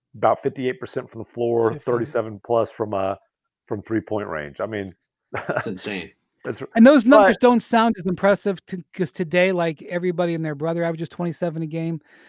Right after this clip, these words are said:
Speaker 2: That was back when, like, games were played, you know, one oh one to ninety-six,
Speaker 1: Yeah.
Speaker 2: not when games were one twenty-seven, one twenty.
Speaker 1: Yeah. By the way,
Speaker 2: Um,
Speaker 1: this year, averaging twenty-six, eight, eight, shooting fifty percent from the floor, forty percent from three-point range.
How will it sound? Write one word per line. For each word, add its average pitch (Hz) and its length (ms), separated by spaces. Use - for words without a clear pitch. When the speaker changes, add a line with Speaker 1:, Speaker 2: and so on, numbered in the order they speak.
Speaker 2:
That 226 140
was 233 120
back 202 300
when, 180 140
like, 170 200
games 185 300
were 156 80
played, 160 480
you 170 140
know, 147 140
one 165 260
oh 160 80
one 151 320
to 143 80
ninety-six, 143 920
Speaker 1:
Yeah. - 140
Speaker 2:
not 160 200
when 156 120
games 156 320
were 143 60
one 151 180
twenty-seven, 143 600
one 135 140
twenty. 123 420
Speaker 1:
Yeah. 87 160
By 113 140
the 165 80
way, 156 180
Speaker 2:
Um, 127 160
Speaker 1:
this 147 220
year, 151 280
averaging 123 460
twenty-six, 123 580
eight, 117 220
eight, 127 300
shooting - 220
fifty - 260
percent - 340
from 120 80
the 123 100
floor, 123 320
forty 120 300
percent 117 360
from 117 100
three-point 123 420
range. 127 400